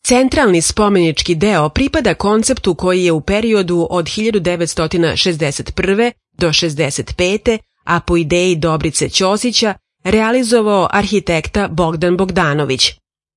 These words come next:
Spomenički elementi jesu stratište i humke, kao i dva amfiteatra, dolina pošte sa jatom kamenih ptica koje streme nebu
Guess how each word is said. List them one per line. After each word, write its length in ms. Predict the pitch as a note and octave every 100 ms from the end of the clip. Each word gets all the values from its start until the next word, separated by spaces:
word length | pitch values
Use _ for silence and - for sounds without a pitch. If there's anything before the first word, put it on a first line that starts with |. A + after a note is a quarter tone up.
| _ -
Spomenički 720 | - G#3+ G3 F#3 E3 - F3+
elementi 560 | D#3+ D#3+ E3 D#3+ F#3 B3+
jesu 520 | F3 D3+ - E3+ D#3
stratište 680 | - F#3+ D3+ D3+ E3 - F3
i 20 |
humke, 560 | D#3+ A#3+ G3+ D3+ D#3+ A#2 _ _ -
kao 280 | G3+ F3+ D#3+
i 80 |
dva 360 | D#3 E3+ E3 A3+
amfiteatra, 960 | - F#3+ F#3+ G#3+ G#3 F3 C#3+ - B2+ A2 _ _ _ _ -
dolina 420 | F#3 F3+ F3 D3+
pošte 560 | - E3 E3 - A#3+ A#3
sa 180 | -
jatom 460 | E3+ E3 D#3 E3+ D#3+
kamenih 520 | - E3+ F3 E3 D3+
ptica 460 | - A3+ F3+ - D#3
koje 280 | E3+ E3 D#3
streme 420 | - F3 F3 C#3+
nebu 420 | D3+ G#3+ A#3+